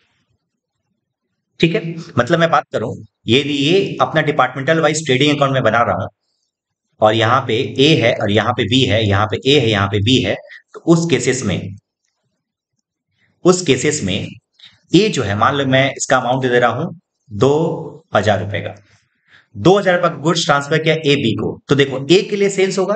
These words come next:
तो ए अपना यहाँ पे लिखेगा, क्योंकि ए के लिए sales है, क्योंकि एक sales है तो credit side में लिखेगा, और B के लिए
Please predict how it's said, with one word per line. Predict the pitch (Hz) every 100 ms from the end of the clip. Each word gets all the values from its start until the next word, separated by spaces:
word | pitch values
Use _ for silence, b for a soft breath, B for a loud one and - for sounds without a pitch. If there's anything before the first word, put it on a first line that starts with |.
| 214
तो | 175 151
ए | 160
अपना | 160 156
यहाँ | 143 131
पे | 139
लिखेगा, | 143 139 147 175 - _ _ _ -
क्योंकि | 110 123 135
ए |
के | 131 139
लिए | 143
sales | 170 170 170
है, | 165
क्योंकि | 135 127 120
एक | 127 -
sales | 147 156
है | 156
तो | 117
credit | 104 123
side | 147
में | 143
लिखेगा, | 139 139 127 135 B B -
और | 117
B | 127
के | 214
लिए | 220